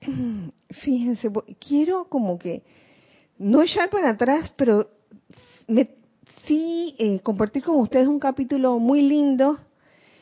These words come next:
que yo creo que es bueno, eh, que aunque ya estemos en el mes de junio, pues, eh, lo demos en el, en el día de hoy, por la sencilla ra-, razón de que acaba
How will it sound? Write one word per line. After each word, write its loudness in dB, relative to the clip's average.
que -2
yo 2
creo 4
que -2
es -4
bueno, -2
eh, -8
que 0
aunque 0
ya 0
estemos 0
en -2
el 0
mes -4
de 0
junio, -4
pues, -4
eh, -8
lo 0
demos 0
en -2
el, -2
en -8
el -4
día 0
de 0
hoy, -2
por -4
la 2
sencilla 0
ra-, -6
razón -4
de 0
que -2
acaba -2